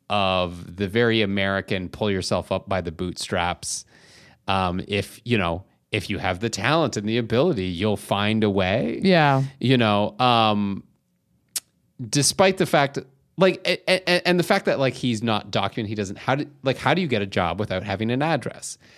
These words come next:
Speaker 1: How do you, uh, you know, how do you,
Speaker 2: Mm-hmm.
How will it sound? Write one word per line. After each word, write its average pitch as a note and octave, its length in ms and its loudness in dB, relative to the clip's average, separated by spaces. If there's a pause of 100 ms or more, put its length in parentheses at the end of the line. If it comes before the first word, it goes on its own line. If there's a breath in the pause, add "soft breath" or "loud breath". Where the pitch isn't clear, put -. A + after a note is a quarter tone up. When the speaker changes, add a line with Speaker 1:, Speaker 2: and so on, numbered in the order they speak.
(120)
Speaker 1:
How G#2+ 220 -2
do G#2+ 80 0
you, A2 480 0
uh, G2+ 760 2 (140)
you C#3+ 180 2
know, A#2+ 140 2
how B2 240 0
do B2+ 80 2
you, B2+ 260 4
Speaker 2:
Mm-hmm. F3+ 440 4